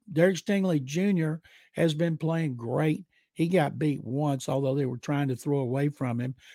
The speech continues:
since he doesn't cover the top receiver all over the field.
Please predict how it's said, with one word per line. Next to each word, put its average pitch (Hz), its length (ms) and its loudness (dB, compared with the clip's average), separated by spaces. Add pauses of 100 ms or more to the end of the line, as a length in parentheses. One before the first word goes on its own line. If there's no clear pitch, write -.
since 147 240 -2
he 143 80 -2
doesn't 139 400 0
cover 131 300 0
the 117 100 -6
top - 320 -4
receiver 135 560 -4
all 127 220 -2
over 123 160 -2
the 113 160 -6
field. 147 400 2